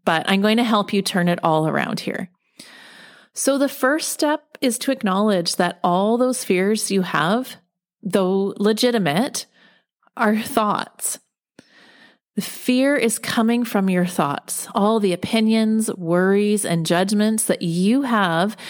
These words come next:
and those thoughts are causing the feeling of fear. And as we said, our emotions cause our action, or in this case, our inaction.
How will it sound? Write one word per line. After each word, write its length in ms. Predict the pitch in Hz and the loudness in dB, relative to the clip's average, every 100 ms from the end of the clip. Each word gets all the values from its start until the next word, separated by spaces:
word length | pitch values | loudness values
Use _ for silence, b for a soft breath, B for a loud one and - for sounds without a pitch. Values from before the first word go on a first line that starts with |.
| B B | B B
and 200 | 220 208 | 0 2
those 300 | 214 262 - | 2 0 0
thoughts 360 | 226 226 - | -2 -2 -2
are 140 | 190 190 | -2 -2
causing 580 | - 185 190 214 233 233 | 0 0 0 2 0 0
the 100 | 240 | -2
feeling 360 | 196 175 170 | 0 0 0
of 80 | 170 | -4
fear. 420 | - 147 - 190 _ _ B B B | -2 -2 -2 -8 _ _ B B B
And 140 | - 220 | 0 0
as 160 | 254 | 2
we 100 | 294 | 0
said, 240 | - 233 190 | 0 0 2
our 140 | 175 | 2
emotions 640 | 185 220 311 392 339 - - B B B - | 2 2 0 -2 -2 -4 -8 B B B -8
cause 640 | - 269 349 302 202 208 | 0 2 2 2 0 0
our 180 | 190 180 | 0 2
action, 560 | 180 190 - 143 160 | 0 0 -2 -2 -2
or 180 | 208 190 | 0 2
in 140 | 202 202 | 2 2
this 200 | 262 - | 0 -2
case, 360 | 170 147 - | -2 -2 0
our 140 | 180 180 | 0 0
inaction. 800 | 202 208 151 143 - - - | 0 0 -2 -4 -4 -4 -6